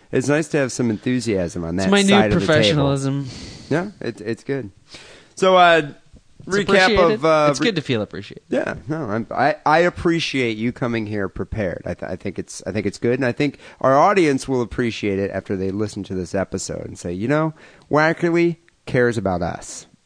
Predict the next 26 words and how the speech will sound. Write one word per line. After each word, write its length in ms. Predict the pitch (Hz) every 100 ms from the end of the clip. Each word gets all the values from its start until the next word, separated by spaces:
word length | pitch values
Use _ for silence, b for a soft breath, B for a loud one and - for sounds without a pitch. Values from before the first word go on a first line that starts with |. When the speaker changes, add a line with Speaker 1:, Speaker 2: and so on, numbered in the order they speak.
| _ -
Speaker 2:
Mm-hmm. 400 | 117 104 90 -
Speaker 1:
Wackerly 340 | 90 - 104
cares. 420 | - 92 73 - -
It's 120 | -
my 60 | 104
new 160 | 95
button. 300 | 82 78 - - B B B B B
Speaker 2:
I 60 | 123
won't 160 | 123
hold 120 | 117
my 120 | 104 98
breath. 560 | 104 95 - - B B B B B
Speaker 1:
So, 240 | - 160
uh, 180 | 151 139
Wacker, 760 | 127 143 151 - 117 107 104 -
um, 440 | 104 101 95 90 82 -
how 180 | 113 127
was, 280 | 131 127 101
uh, 360 | 117 107 101 87
how 120 | 107
did 80 | 120
Halloween 640 | 110 90 120 113 110 104 101
end 180 | 92
up 160 | 85 -
for 180 | - 82
you? 160 | 80